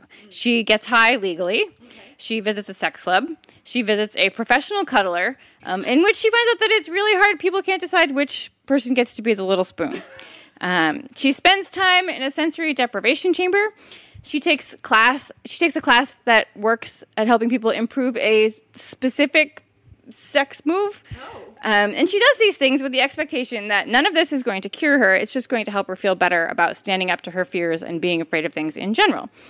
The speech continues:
Speaker 1: And remember that, like, whoever you are, just getting up every day is a brave <laughs> thing to do. And, you know, one person's experiences are not universal.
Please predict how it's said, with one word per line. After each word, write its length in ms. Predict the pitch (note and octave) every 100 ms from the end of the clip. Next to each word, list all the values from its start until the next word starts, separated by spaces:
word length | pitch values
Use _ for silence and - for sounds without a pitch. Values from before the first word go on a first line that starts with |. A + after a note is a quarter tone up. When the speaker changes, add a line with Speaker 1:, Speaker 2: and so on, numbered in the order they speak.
| - _ -
Speaker 1:
And 360 | C4+ C#4+ C#4+ - - _ -
remember 320 | C#4 D#4 D4+
that, 220 | D4 - - -
like, 120 | G#3
whoever 360 | B3 E4+ G4+ A4
you 160 | G4 -
are, 340 | F3+ D#3+ A#3 - _ _ _ _
just 220 | - C#4+ -
getting 220 | D4 C#4
up 100 | D#4
every 240 | - G#3
day 220 | - F3+ F3+
is 260 | - G3
a 40 | G3
brave 320 | G3 G3 F#3+
<laughs> 140 | G3
thing 200 | F3+ G#3+
to 100 | G#3+
do. 320 | G#3 F3+ F3 G#3+
And, 380 | G3 F#3+ F#3 G3
you 100 | G3+
know, 140 | E3+
one 220 | F3+ G#3+
person's 320 | B3 A3 A#3 G#3
experiences 540 | G3+ F#3 E3+ F3+ F3+
are 160 | - D#3+
not 360 | F3+ F#3 -
universal. 720 | F3 F#3 A3+ F4+ E4+ - -